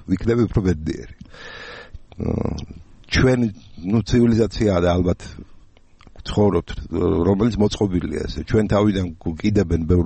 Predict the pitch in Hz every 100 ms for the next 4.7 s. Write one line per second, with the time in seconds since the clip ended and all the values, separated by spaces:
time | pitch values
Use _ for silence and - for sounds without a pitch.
0 | 82 82 82 78 80 80 107 123 - -
1 | - - - - - - - - - -
2 | - 78 - - 107 113 95 92 110 104
3 | 92 90 87 95 95 - 101 101 117 95
4 | - - - - - -